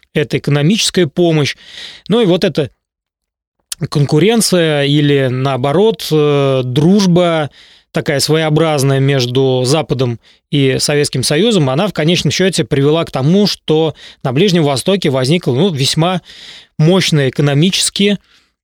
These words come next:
э, с неплохим, наверное, военным потенциалом государство под названием Республика Ирак,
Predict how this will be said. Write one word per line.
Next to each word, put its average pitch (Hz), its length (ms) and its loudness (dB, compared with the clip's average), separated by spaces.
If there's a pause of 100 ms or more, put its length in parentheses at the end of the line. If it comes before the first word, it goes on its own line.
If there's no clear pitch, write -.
(120)
э, 139 440 -2
с 143 380 0
неплохим, 156 680 2
наверное, 147 520 2
военным 139 420 0
потенциалом 170 720 -2
государство 135 640 -4
под 165 240 -2
названием 139 500 0
Республика 143 500 -4
Ирак, 127 320 -4